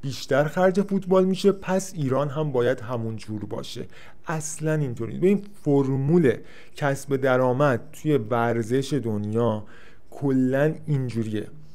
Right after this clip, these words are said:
اگه یک ورزشکاری هر چقدر که معروف تر باشه، تبلیغات در دورش بیشتره، کسب درآمد از اون ورزشکار بیشتره، در نتیجه حقوق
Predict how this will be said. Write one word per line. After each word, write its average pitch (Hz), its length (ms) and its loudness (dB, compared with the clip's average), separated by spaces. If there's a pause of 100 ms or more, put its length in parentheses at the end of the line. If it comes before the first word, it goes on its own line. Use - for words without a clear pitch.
(1000)
اگه 151 300 -2
یک 165 380 2
ورزشکاری 127 840 4 (320)
هر 175 320 2
چقدر 160 600 0
که 170 140 -4
معروف 131 600 -4 (120)
تر 139 380 4
باشه، 120 640 2 (600)
تبلیغات 131 1080 2 (600)
در 135 200 2
دورش 135 720 4
بیشتره، 139 760 0 (340)
کسب 131 380 0
درآمد 123 640 4
از 123 200 -2
اون 143 140 0
ورزشکار 123 640 2
بیشتره، 131 880 -2 (320)
در 147 220 6
نتیجه 170 540 2
حقوق 135 840 4